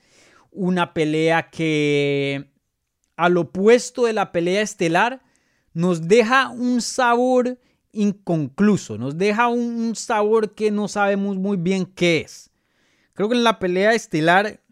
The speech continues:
fue fácil de, es fácil decir después del resultado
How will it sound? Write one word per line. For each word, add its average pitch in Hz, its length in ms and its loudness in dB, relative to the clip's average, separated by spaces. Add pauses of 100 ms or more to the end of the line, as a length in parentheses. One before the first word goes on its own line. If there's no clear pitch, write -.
(220)
fue 202 340 0
fácil 202 560 -2
de, 180 140 -4
es - 180 -6
fácil 208 380 -4
decir 165 360 -6
después 170 340 -6
del 180 140 -4
resultado 165 540 -4